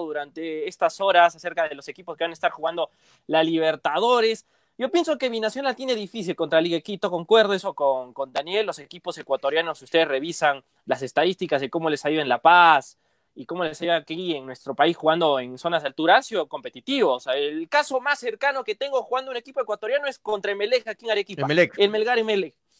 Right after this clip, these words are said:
Speaker 2: Claro.
Speaker 1: Los laterales de Emelec eran unas balas.
Speaker 2: <laughs>
Speaker 1: Melgar no sabía qué hacer con esos laterales hasta que a uno lo expulsaron, si no me equivoco, y el partido como que de alguna otra forma se equilibró. Y
Speaker 2: Mm.
Speaker 1: eso hizo de que el equipo pueda sacar un buen resultado que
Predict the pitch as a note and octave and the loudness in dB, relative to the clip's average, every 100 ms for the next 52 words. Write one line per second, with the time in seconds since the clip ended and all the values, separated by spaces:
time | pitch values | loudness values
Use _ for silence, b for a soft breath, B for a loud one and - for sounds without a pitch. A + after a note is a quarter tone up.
0 | _ _ - A3 B3+ G3 - G3+ A#3+ A#3+ | _ _ 0 6 6 4 -8 -2 0 2
1 | A#3+ D#4 D#4 A#3+ A3 A3+ C4+ C4+ - C#4+ | 0 0 -2 -4 -2 -2 -2 -6 -10 -6
2 | C4+ C#4+ C#4+ A3+ A#3 D4+ G3+ A#2 B2+ - | -6 -6 -4 -4 0 2 2 -2 -14 -20
3 | _ _ - F#3+ A3 C4 D4 F4 E4+ D#4 | _ _ -10 -8 -4 -4 2 2 0 -4
4 | C#4 D4 E4+ - A#3+ D4+ B3+ C4 D#4 B3+ | -4 0 0 0 -8 -8 -10 -12 -8 -6
5 | A3+ A#3 D4 D4+ A#3 G3 G#3+ F#3+ G#3 G#3 | -2 0 0 -2 -8 -6 -4 -4 -6 -2
6 | A3+ D4+ D#4+ A3+ _ A3 G#3+ C4+ G3+ G#3 | 0 0 -2 -6 _ -10 -4 -4 -6 -10
7 | A3 G#3+ A3+ D4 C#4 A3 F#3 G3+ G3 C#4 | -14 -10 -2 0 0 -2 2 0 0 0
8 | B3 G#3+ G3 G#3 G#3 A3+ C#4 A3 A#3+ A3+ | 0 -2 -4 -2 -4 -4 -8 -8 -6 -8
9 | G3 E3+ F#3 F#3+ G3 F3 - _ _ _ | -8 -10 -4 2 6 4 2 _ _ _
10 | _ - C4+ C4 B3 B3 B3+ G#3+ G3+ G3 | _ 0 0 2 0 2 2 2 2 -2
11 | A#3 A#3 A#3+ A#3+ G#3+ A3+ A3+ A3+ A3 F#3 | -2 -4 0 0 0 -2 0 -2 -4 -2
12 | G#3+ A#3 G3+ | 0 2 0